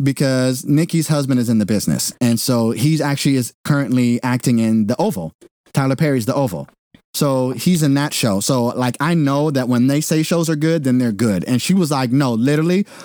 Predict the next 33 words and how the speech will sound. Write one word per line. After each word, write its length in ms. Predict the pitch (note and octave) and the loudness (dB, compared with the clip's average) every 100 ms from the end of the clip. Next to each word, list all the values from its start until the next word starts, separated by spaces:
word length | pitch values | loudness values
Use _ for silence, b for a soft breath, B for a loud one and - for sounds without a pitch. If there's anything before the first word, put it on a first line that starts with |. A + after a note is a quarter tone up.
| - - | -8 -4
the 80 | |
first 240 | C3+ D#3 - | -2 -2 -2
episode, 640 | D3+ E3 D#3 E3 E3+ D#3+ | -4 -2 -2 0 0 0
we 100 | D3 | 0
just 200 | C#3 C#3 C#3 | 0 -2 -2
went 160 | D#3+ | 0
from 160 | C3+ B2+ | 2 2
there." 140 | A#2 | 0
She's 140 | - B2+ | 0 -2
like, 80 | A#2 | 0
"I 80 | |
saw 160 | - D3 | -2 -2
the 80 | C3+ | 0
first 220 | C3+ B2+ | -2 0
episode, 240 | C3 C3+ B2+ | 0 0 0
we 80 | |
could 140 | C#3 B2 | 0 0
not 160 | A#2 - | 0 -2
stop, 280 | A#2+ A#2 | -2 0
and 100 | A#2+ A#2+ | 2 2
we 60 | |
just 180 | A2+ G#2 | 0 -2
binged 260 | A2+ A2 G#2 | 0 0 0
it." 100 | - | -2
So 100 | B2+ | 0
I'm 140 | B2+ | 2
like, 220 | A#2 G#2 | 2 0
"Okay, 320 | A#2 - F2+ E2 _ _ _ - | -2 0 -2 -4 _ _ _ -4
for 100 | B2+ | -2
sure, 220 | - A#2 | 0 -2
for 120 | - | -2
sure." 240 | G#2 F2 D2+ | -2 0 0
So 340 | - F#2+ F#2+ | 0 2 0